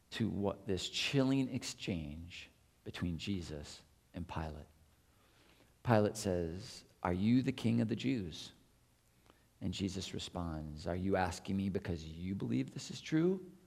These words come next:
or because others have said this about me?" Pilate says, "Your people,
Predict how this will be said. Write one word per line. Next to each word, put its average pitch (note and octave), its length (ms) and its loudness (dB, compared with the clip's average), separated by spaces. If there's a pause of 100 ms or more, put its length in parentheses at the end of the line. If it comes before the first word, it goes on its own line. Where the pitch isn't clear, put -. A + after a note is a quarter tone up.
(800)
or A#2+ 120 10
because A2 280 4
others G#2 300 4
have F#2+ 160 0
said - 340 0
this - 220 -2
about D2 340 -10
me?" C#2+ 220 -12 (1160)
Pilate F#2 360 2
says, E2 500 -4
"Your G#2 340 4
people, A#2 560 -2